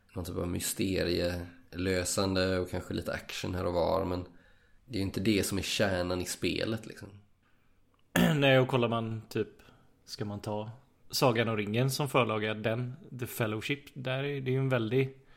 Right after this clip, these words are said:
Speaker 2: blandning på
Speaker 1: Mm.
Speaker 2: skill och kunskap i den gruppen egentligen, om man ska,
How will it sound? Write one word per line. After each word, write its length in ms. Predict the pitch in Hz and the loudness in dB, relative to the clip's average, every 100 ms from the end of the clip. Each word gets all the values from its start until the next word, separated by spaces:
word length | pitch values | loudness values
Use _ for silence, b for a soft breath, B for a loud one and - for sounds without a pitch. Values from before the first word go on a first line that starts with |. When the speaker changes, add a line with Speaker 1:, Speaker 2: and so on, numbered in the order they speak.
| b b b b b | b b b b b
Speaker 2:
blandning 460 | 135 151 120 117 110 | 4 6 6 2 -4
på 240 | 113 110 120 | -4 -4 -6
Speaker 1:
Mm. 100 | 104 | -4
Speaker 2:
skill 480 | 90 - 127 113 107 - | -2 2 2 2 0 -2
och 260 | 110 107 101 - | -2 -2 -6 -6
kunskap 500 | - 117 - 117 117 | -2 0 0 -4 -2
i 40 | 113 | -2
den 160 | 110 | -2
gruppen 320 | 131 123 - 110 | -2 -4 -6 0
egentligen, 520 | 127 113 110 104 107 127 | 0 0 -4 -8 -8 -10
om 120 | - 117 | -4 -2
man 100 | 110 | -2
ska, 320 | - 110 | -2 -4